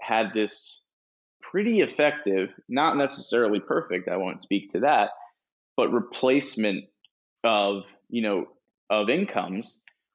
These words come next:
where the shock has been, I wouldn't say, obviously not good, but much more manageable. And basically now if you're the market, you have to entertain this world where interest rates are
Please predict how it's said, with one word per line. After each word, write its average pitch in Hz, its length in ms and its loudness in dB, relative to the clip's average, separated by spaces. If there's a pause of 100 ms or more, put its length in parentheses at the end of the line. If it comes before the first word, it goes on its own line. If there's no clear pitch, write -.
(140)
where 117 600 2 (460)
the 120 100 -4
shock 127 440 2
has 113 140 -2
been, 107 500 -2 (1080)
I 110 80 2
wouldn't 113 320 0
say, - 220 -2
obviously 98 540 0
not 95 340 -4
good, 160 160 2
but 104 120 2
much 104 320 -2
more 101 180 -2
manageable. 107 680 -4 (480)
And 120 100 0
basically 139 540 4
now 143 280 4
if - 120 -4
you're 120 120 4
the 101 60 0
market, 98 640 -2 (220)
you 117 160 2
have 117 160 0
to 110 160 2
entertain 107 580 0
this 98 200 -2
world 101 500 2
where 92 480 2 (1400)
interest 127 360 0
rates 113 240 2
are 98 180 2